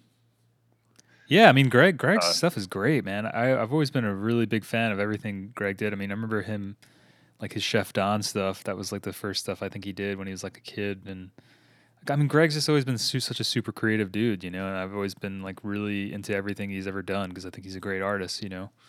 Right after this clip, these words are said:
Speaker 1: And I gotta get him, I gotta get him on here. We've been chatting. I told him
Speaker 2: <laughs>
Speaker 1: I'm gonna get him on here at some point. Um,
Speaker 2: Yeah, absolutely.
Speaker 1: but, uh, what I was gonna ask you was,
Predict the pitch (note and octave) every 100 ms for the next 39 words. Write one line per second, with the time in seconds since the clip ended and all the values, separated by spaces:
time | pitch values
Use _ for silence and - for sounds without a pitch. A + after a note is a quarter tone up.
0 | _ _ _ _ - A2+ D#3+ B2 A2 F#2+
1 | G2 A2 A2 G2+ F#2 F#2 F#2+ F#2+ F#2+ A2
2 | G#2+ - G#2+ G#2 F#2+ F#2+ A2 G2+ F#2+ F#2
3 | _ _ _ _ _ - A2 C3+ B2 A#2+
4 | A2+ G#2 G#2 G2+ G2 F#2+ - G2 - F#2+
5 | F#2+ G2 G2+ G2 A#2 F#2 G2 G2+ G2+ F2
6 | - - - - _ _ _ _ _ _
7 | _ - A#2+ - - - - - - -
8 | C#3+ D#3+ F#3+ G#3 A3+ - D#3 C3+ B2+ A#2
9 | G#2+ -